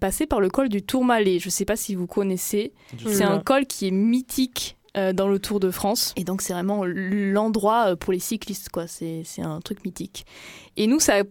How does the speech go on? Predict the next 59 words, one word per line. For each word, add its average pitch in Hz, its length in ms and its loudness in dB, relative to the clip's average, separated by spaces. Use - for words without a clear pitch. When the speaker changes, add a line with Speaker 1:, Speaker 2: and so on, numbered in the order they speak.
Speaker 1:
c'est 226 100 0
parti 202 280 -2
d'une 202 240 0
blague, 208 420 4
genre 165 140 0
en 170 60 0
mode, « 170 180 0
Ouais, 269 240 4
on 196 40 4
va 175 100 2
faire 180 140 -2
le 180 100 0
Tourmalet 190 540 0
en, 165 300 -2
en 185 180 0
passant », 208 360 0
tu - 120 -2
vois. 196 240 2
Et 196 100 2
sauf 202 180 2
qu'en 208 120 2
fait, 269 280 2
euh, 196 560 6
nous, 214 180 2
quand 214 220 -2
on 190 80 -2
fait 190 180 -2
trop 214 180 0
des 208 120 4
blagues, 226 280 4
ben, 185 100 2
en 180 60 0
fait, 202 300 -2
on, 180 300 0
on 190 140 -2
se 196 80 -4
dit, « 214 200 0
Ben, 185 100 2
en 165 80 2
fait, 202 240 0
on 185 60 0
va 170 120 2
le 170 60 -2
faire », 220 320 0
tu - 80 -4
vois, 180 140 2
parce - 180 -4
que 208 140 0
c'est - 200 -4
drôle, 208 360 2
en 175 60 2
fait. 170 200 -2
Il 220 80 -4
faut 233 180 -2
faire 240 260 4
la 208 120 8
blague 202 360 4
jusqu'au 202 360 -2
bout. 196 200 -4